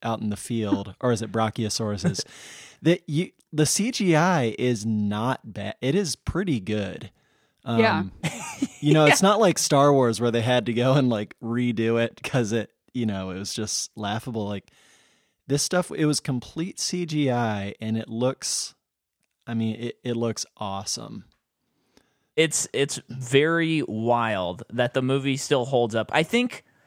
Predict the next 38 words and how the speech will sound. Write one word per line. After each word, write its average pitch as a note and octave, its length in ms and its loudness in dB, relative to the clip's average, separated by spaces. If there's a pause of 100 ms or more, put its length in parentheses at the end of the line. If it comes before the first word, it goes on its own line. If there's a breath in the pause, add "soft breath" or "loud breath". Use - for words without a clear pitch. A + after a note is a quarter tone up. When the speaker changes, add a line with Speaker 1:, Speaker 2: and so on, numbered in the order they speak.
(500)
Speaker 2:
I E3+ 80 6
think A3 220 2
this A3+ 180 4
was A3 160 0
one G3 160 2
of F#3 60 2
the D#3+ 80 4
first D3 340 -2
times D#3 200 0
that C#3+ 120 2
I A#2+ 100 2
watched A2+ 360 0
it A#2+ 120 0
where A#2+ 180 2
I A#2 100 4
was A#2+ 180 -4
like, G#2+ 220 0
"Okay, E3 340 2
I C3 120 2
can C#3+ 200 -4
definitely, A2+ 720 -2
like, G2 440 -4 (120)
pinpoint C3 580 -2
some A2+ 180 -4
things A#2 320 -4
that G2+ 120 -6
could A2+ 160 -4
be G#2 120 -2
improved." F#2 680 -4 (220)
But F3+ 120 2
th-, A3 100 -2
I - 80 -2
Speaker 1:
Yes. G3 40 0
Speaker 2:
mean, F3 260 -2 (100)
we're E3 140 -2
talking F#3 360 0
about B2+ 240 2
almost B2 540 -2